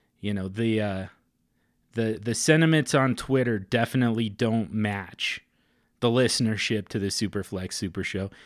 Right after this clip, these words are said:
and I cannot thank you enough for that. For staying engaged and, and taking part in the discussion and, and continuing to show up and listen and, and enjoy.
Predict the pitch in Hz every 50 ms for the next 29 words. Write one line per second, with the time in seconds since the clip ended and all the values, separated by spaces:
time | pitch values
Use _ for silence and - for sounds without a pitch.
0 | - - - - 120 131 139 147 143 - - 107 107 107 104 104 107 98 - -
1 | 113 104 104 - - 104 101 95 95 92 92 90 87 - - - 98 87 90 90
2 | 87 92 - - _ _ _ _ _ _ _ _ _ _ _ _ _ _ _ _
3 | _ _ _ _ _ _ _ _ _ - - 139 127 120 117 107 104 - _ _
4 | - - - - - 160 160 160 151 151 147 131 110 120 120 120 123 123 123 113
5 | 110 - - - 113 110 110 - - 117 117 117 117 - - 147 131 - 147 123
6 | - - - 123 127 123 123 123 117 117 113 101 110 107 - - - 120 113 110
7 | - - 127 120 113 110 110 110 107 104 101 104 - 98 113 110 104 104 101 -
8 | _ _ _ _ _ _ - - 147 135 - - 151 147 147 143 143 139 135 123
9 | 117 110 - - 120 120 117 117 120 120 - - 110 101 104 110 123 - - -
10 | 143 139 139 139 127 113 110 104 98 - - - - - - _ - - 120 120
11 | 120 113 110 95 101 107 104 117 117 92 90 95